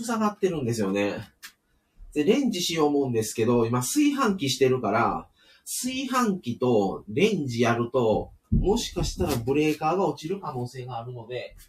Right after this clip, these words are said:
ちょっと怖くてしてません。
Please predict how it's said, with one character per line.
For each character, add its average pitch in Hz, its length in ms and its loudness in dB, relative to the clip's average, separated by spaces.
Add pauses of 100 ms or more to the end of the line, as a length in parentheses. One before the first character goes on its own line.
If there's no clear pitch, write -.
(1160)
ち 147 80 -16
ょ 127 60 -12
っ - 40 -20
と - 140 -12
怖 - 320 -4
く - 160 -16 (180)
て - 100 -12
し - 140 -14
て 117 140 -4
ま 107 120 -6
せ 98 760 -6
ん。 - 260 -4